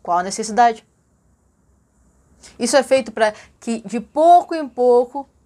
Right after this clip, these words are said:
eles acabem implementando essas ideias na cabeça das nossas crianças. Porque se você martelar em um assunto determinado desde pequeno e ela vai crescendo e você continua martelando em cima daquilo, vai chegar uma hora que quando ela crescer,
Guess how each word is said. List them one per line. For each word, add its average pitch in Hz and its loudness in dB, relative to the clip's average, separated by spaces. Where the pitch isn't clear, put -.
eles 226 -6
acabem 233 -2
implementando 302 -4
essas 247 -4
ideias 196 -4
na 226 -6
cabeça 196 -8
das 208 -8
nossas 214 -8
crianças. 302 -8
Porque 240 -12
se 320 -8
você 311 -2
martelar 320 -2
em 202 -12
um 214 -4
assunto 240 -4
determinado 226 -6
desde 294 -4
pequeno 226 -4
e 208 -6
ela 208 4
vai 214 -2
crescendo 208 -4
e 202 -4
você 196 -8
continua 226 -6
martelando 208 -2
em - -10
cima 185 -10
daquilo, 208 -8
vai 226 -2
chegar 262 0
uma 277 2
hora 269 2
que - -20
quando 330 -2
ela 339 2
crescer, 285 -8